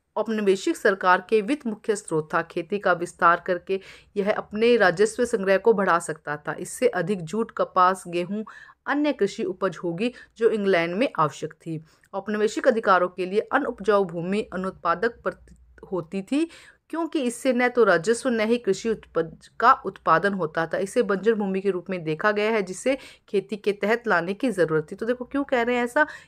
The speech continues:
कि इससे, अ, अगर उसको लैंड को चेंज कर दिया जाएगा तो एक तो टैक्स बढ़ेगा, राजस्व बढ़ेगा, ऊपर से कृषि उपज में भी बढ़ावा होगा। अगर ऐसा नहीं किया गया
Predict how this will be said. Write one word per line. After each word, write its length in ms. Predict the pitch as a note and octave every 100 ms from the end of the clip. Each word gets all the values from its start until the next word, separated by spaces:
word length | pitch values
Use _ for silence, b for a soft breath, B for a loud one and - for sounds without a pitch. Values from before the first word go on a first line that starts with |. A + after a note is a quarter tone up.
| _
कि 120 | D4+
इससे, 420 | D4 C#4 - F4
अ, 200 | B3+ -
अगर 440 | A3 A3 A3 C#4 C4+
उसको 360 | A#3+ A#3+ - C4+
लैंड 320 | A#3 A3+ A#3+
को 80 | C4+
चेंज 320 | - C#4 C#4+
कर 120 | A#3
दिया 200 | G3+ G3+
जाएगा 260 | G3 G3 B3
तो 160 | C4
एक 220 | A3+ B3
तो 160 | - B3+
टैक्स 360 | - A3+ B3 A#3+
बढ़ेगा, 300 | A#3+ A#3+ A#3+
राजस्व 380 | G#3+ G3 A#3+
बढ़ेगा, 300 | C4 A#3+ A#3+
ऊपर 160 | A#3+ A#3
से 120 | A3+
कृषि 320 | C4+ A3+ -
उपज 340 | A3+ G3+ G#3 G3+
में 180 | G#3+ A3
भी 80 |
बढ़ावा 480 | D4 A#3 F#3 F3 F#3+
होगा। 160 | F3+ F#3+
अगर 180 | G3+ A3+
ऐसा 220 | A3+ C4
नहीं 240 | G#3+ G#3
किया 240 | C4 C4 A3+
गया 240 | A#3 D4+